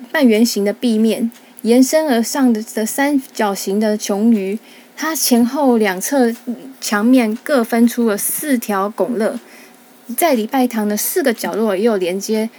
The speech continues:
的三角形的鱼，鱼，拱鱼，总面积超过一千平方公尺的复杂型结构，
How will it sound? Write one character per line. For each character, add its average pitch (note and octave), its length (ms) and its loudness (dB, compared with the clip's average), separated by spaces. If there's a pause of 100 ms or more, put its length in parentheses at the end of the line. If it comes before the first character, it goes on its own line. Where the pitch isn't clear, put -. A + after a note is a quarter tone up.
(120)
的 F#3+ 240 -6
三 C#4+ 340 -2
角 G#3+ 200 0
形 F#3 220 -6
的 G3 120 -4
鱼， F3+ 360 -6
鱼， F#3+ 240 -10 (480)
拱 F#3 200 -6
鱼， F3+ 240 -8 (1600)
总 A3 220 0
面 C#4+ 320 2
积 C#4+ 240 -2
超 C#4 280 -4
过 C#4 320 -2
一 D4 240 0
千 C4 380 4
平 G#3+ 240 0
方 A3 180 0
公 A3+ 220 0
尺 F#3+ 260 -6
的 F3 120 -6
复 C4 280 -2
杂 G3 300 -4
型 F#3 300 -8
结 - 260 -10
构， A3+ 180 -8